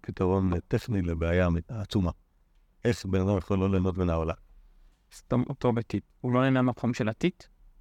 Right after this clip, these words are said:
Speaker 1: מה? כנראה שהוא בעיקר סבל. אתה יודע, מדי פעם, למ-, למה לסתום משהו, מישהו בטיט זה יותר טוב מאשר כאילו, הכניסו אותו בתוך שק, או, או ב-, ב-, קלטו בתוך שטיח, לא יודע מה, כאילו, איזה, איזה עוד דברים אפשר לעשות לאנשים בשביל שלא ייהנו מן העולם,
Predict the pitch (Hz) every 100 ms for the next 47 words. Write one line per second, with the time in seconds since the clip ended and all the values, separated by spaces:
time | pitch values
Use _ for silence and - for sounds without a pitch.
0 | - - - _ _ - 120 107 120 123
1 | _ _ - - _ 123 113 151 185 160
2 | 139 120 123 98 92 95 80 - _ _
3 | - 92 87 87 92 87 95 90 82 -
4 | 95 101 101 117 113 98 - 107 104 98
5 | 104 107 104 95 98 92 90 101 - 98
6 | 90 101 92 - - 98 - 92 _ _
7 | _ _ _ _ _ - 120 - 95 -
8 | - 131 110 _ _ - _ _ _ -
9 | 104 104 104 92 - _ _ _ _ 113
10 | 107 107 101 101 92 92 92 98 104 101
11 | 101 92 101 - - - 143 113 143 180
12 | 117 98 - 101 95 107 110 120 107 101
13 | 104 92 - 95 107 95 90 - 98 -
14 | 95 - 95 101 95 95 95 139